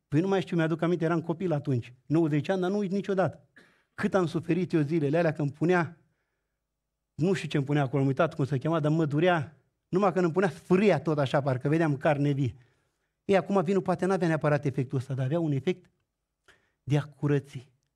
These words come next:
Haideți să ne apropiem de cei căzuți, de cei trecuți prin drept, cu echilibru. Să nu folosim doar vinul. Să nu fim atât de aspri cu ei,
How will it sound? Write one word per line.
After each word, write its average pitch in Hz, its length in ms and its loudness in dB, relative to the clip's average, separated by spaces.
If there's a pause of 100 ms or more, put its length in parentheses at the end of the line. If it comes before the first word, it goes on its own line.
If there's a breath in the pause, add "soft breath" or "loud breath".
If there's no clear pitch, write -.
(800)
Haideți 190 280 0
să 196 80 -2
ne 175 80 2
apropiem 147 720 -2 (1040)
de 127 240 -2
cei 165 220 -2
căzuți, 143 600 -4 (220)
de 135 100 -2
cei 165 180 0
trecuți 147 440 -6
prin 127 160 -6
drept, 160 360 -6
cu 160 100 -2
echilibru. 147 600 -2 (960)
Să - 140 2
nu 233 120 4
folosim 208 760 -2 (160)
doar 151 300 0
vinul. 127 520 0 (840)
Să - 140 2
nu 262 100 2
fim 247 200 2
atât 208 260 0
de 196 100 4
aspri 190 560 2
cu 156 260 -2
ei, 180 500 0